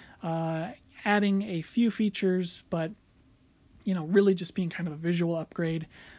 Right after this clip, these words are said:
Uh, but that still lacked Android <laughs> Auto and Apple CarPlay support,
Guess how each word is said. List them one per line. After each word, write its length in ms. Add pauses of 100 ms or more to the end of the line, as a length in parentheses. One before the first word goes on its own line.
(140)
Uh, 240
but 160
that 180
still 320
lacked 320
Android 320
<laughs> 80
Auto 200
and 140
Apple 260
CarPlay 460
support, 520